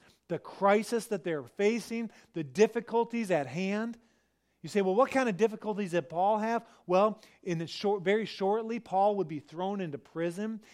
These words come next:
He was gonna be beaten and abused. And at the end of his life, he ended up giving his life for the Lord for the sake of the gospel.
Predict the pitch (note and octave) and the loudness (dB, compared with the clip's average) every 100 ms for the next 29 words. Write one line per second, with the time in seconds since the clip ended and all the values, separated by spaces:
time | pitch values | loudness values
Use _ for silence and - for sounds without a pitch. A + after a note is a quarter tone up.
0 | - - F3 D3+ D#3+ C3+ A#2+ E3 G3 G#3+ | -14 -6 -6 -4 -6 -8 -6 -2 -2 -2
1 | A3 - D#3+ C3+ A2+ D3 F3+ G#3 G#3 - | -6 -8 -10 -12 -12 -6 -4 -4 -6 -14
2 | - - D#3+ C#3+ E3 F3+ G#3 G#3 F3 D#3+ | -20 -8 -6 -6 -6 -2 -2 0 -2 -2
3 | E3+ G3 G#3 G3+ D#3+ B2 A#2+ E3 A3+ A#3+ | 0 0 -2 -4 -4 -8 -4 0 0 0
4 | F3 C#3 D3+ E3 F#3 G3+ - - _ - | -4 -6 -2 2 2 0 -8 -20 _ -4
5 | F3+ G3+ F#3 D3+ D#3 F#3+ F#3+ E3+ C#3+ B2+ | -2 0 -2 -2 0 -2 -2 -6 -8 -10
6 | - E3+ F3 F3 B2+ A#2+ A#2 C3+ - - | -4 -2 -2 -6 -8 -8 -10 -10 -14 -10
7 | G3+ G#3+ | -10 -10